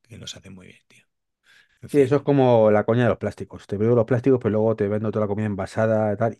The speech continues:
Speaker 2: Y afortunadamente cada vez menos, pero sigue habiendo un montón de plásticos, tío, un montón de plásticos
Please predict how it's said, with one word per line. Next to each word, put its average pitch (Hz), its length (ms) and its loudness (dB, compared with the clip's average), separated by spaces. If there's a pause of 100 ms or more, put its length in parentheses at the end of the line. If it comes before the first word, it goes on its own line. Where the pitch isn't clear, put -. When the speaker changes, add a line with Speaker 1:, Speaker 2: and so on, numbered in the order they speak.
(160)
Speaker 2:
Y - 60 0
afortunadamente 120 440 2
cada 131 160 4
vez 113 80 4
menos, 143 260 2
pero 92 140 -8
sigue 104 160 -8
habiendo 101 260 -4
un 104 60 -6
montón 90 260 -12
de 98 120 -10
plásticos, - 500 -20
tío, - 160 -20
un - 80 -20
montón - 220 -20
de - 100 -20
plásticos - 420 -20